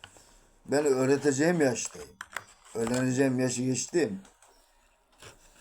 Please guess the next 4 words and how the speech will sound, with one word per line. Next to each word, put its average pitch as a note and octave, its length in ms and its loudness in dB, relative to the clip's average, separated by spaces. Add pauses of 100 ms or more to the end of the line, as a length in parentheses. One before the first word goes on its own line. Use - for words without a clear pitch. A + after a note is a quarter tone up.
(2250)
Öğreneceğim A#2+ 680 -2
yaşı A#2 200 -2
geçtim C3 440 -6
ben. A2 140 -4